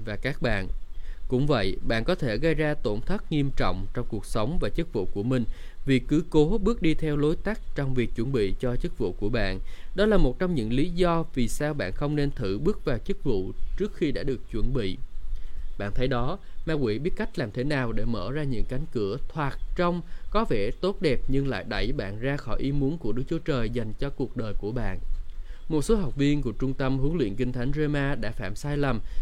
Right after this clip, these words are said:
khi hấp tấp lìa bỏ nơi huấn luyện của họ. Lúc mới đến trường Rema, họ tuyên bố: "Tôi biết Đức Chúa Trời kêu gọi tôi ở đây, nhưng rồi sau kỳ nghỉ Giáng sinh, chúng tôi đã nhận được thư của các học viên đó nói rằng tôi sẽ không tiếp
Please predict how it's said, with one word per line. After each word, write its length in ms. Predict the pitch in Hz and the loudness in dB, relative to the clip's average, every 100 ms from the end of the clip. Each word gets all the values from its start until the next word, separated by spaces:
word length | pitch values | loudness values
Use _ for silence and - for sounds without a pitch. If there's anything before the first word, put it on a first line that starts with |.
| - | 0
khi 180 | - 170 | 0 0
hấp 280 | 202 - - | 0 -2 -2
tấp 260 | 240 - | -4 -2
lìa 180 | 165 123 | 0 2
bỏ 260 | 117 98 127 | 2 0 -2
nơi 200 | 151 139 | 0 0
huấn 180 | 147 175 | 0 0
luyện 240 | 151 - | -2 -2
của 160 | 113 123 | -2 0
họ. 320 | 127 92 90 - - - | 0 0 -4 -6 -6 -4
Lúc 180 | 175 190 | 0 2
mới 140 | 180 180 | 2 2
đến 160 | 196 | 0
trường 260 | - 143 110 | 0 0 2
Rema, 500 | 123 143 143 139 135 131 | 2 2 2 0 0 -2
họ 180 | - 95 - | -2 -2 0
tuyên 160 | 131 | 0
bố: 260 | 131 127 165 - - - - - | 2 2 0 -6 -10 -12 -8 0
"Tôi 100 | 180 | 2
biết 160 | 240 | 2
Đức 80 | 220 | 0
Chúa 100 | 214 | 0
Trời 260 | 202 156 117 | 0 0 0
kêu 240 | - 139 | 0 0
gọi 240 | 131 101 87 | 0 -2 -2
tôi 180 | - 135 | 0 0
ở 140 | 92 107 | 0 -2
đây, 260 | 131 139 - - - - | 0 2 0 -4 -6 -2
nhưng 120 | 180 | 2
rồi 180 | 160 120 | 2 2
sau 220 | 170 175 | 0 -2
kỳ 200 | - 120 | 0 0
nghỉ 220 | 107 101 135 | 0 0 0
Giáng 140 | 170 | 0
sinh, 280 | - 185 156 - | 2 2 2 -2
chúng 120 | 170 165 | -2 0
tôi 160 | 170 | -2
đã 120 | 147 | 0
nhận 260 | 110 120 101 | 0 2 2
được 160 | - - | 0 -2
thư 260 | 160 156 139 | -2 -2 -2
của 80 | |
các 200 | 101 135 147 | -4 -2 0
học 200 | 117 - | 0 -2
viên 180 | 131 131 | -2 -2
đó 140 | 110 | -4
nói 180 | 123 135 | -4 -2
rằng 220 | 147 131 - - - - | -2 -2 -2 -6 -6 0
tôi 120 | 196 | 0
sẽ 140 | - | 2
không 180 | 127 175 | 0 0
tiếp 180 | 156 - | -2 0